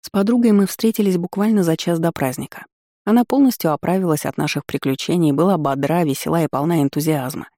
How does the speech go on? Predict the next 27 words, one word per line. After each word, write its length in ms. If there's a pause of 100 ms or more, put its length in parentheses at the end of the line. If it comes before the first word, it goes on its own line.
(340)
Планировала 540
хорошенько 680
изму-, 320 (300)
то 100
есть, 300
конечно, 460
изучить 360
флору 340
и 80
фауну 540
этого 240
мира. 340 (480)
На 140
мой 140
вопрос 360
о 80
том, 180
собирается 600
ли 120
передать 380
весточку 460
родным, 400
только 320
отмахнулась. 680 (760)
«Ну, 200 (120)
отправлю 480
письмо, 380